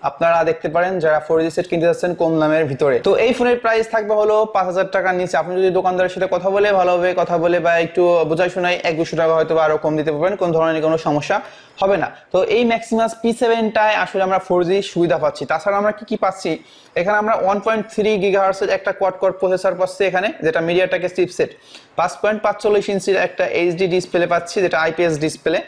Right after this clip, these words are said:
ওয়ান জিবি র্যাম পাচ্ছি, এইট জিবি ফোন মেমোরি পাচ্ছি, পাঁচ মেগাপিক্সেলের একটা সেলফি ক্যামেরা পাচ্ছি, পাঁচ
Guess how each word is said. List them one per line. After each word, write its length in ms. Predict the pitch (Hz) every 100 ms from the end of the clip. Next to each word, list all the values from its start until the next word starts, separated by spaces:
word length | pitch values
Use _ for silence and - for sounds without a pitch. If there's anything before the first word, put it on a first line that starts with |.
| - - -
ওয়ান 200 | 165 190
জিবি 220 | 180 202
র্যাম 200 | 180 175
পাচ্ছি, 520 | 175 185 - 226 233 - - _
এইট 220 | 165 185
জিবি 220 | 160 180 175
ফোন 180 | 165
মেমোরি 300 | 170 170 151
পাচ্ছি, 340 | 139 131 - -
পাঁচ 200 | 160 160
মেগাপিক্সেলের 520 | 185 185 180 180 180 175
একটা 140 | 180
সেলফি 260 | 180 175 180
ক্যামেরা 280 | 185 185
পাচ্ছি, 260 | 185 190 226
পাঁচ 180 | 185